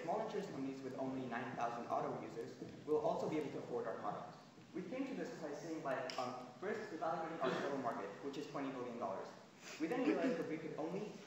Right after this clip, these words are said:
um, save the insurance companies half of that through our product. So we, so the perceived market value is ten billion dollars.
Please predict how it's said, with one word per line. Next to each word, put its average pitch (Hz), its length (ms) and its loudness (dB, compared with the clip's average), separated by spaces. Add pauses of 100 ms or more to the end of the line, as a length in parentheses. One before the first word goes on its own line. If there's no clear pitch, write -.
(240)
um, - 320 4
save 160 320 2
the 156 160 -2
insurance 160 240 -6
companies 127 260 -4
half 139 220 2
of - 80 -6
that - 480 -2 (100)
through 131 140 -2
our 117 160 2
product. - 480 0 (180)
So 160 80 2
we, 147 160 0 (240)
so 156 160 -2
the - 80 -2
perceived - 320 -4
market 131 240 -2
value 117 320 4
is - 160 -4 (160)
ten 120 160 -6
billion 117 240 -2
dollars. 127 240 2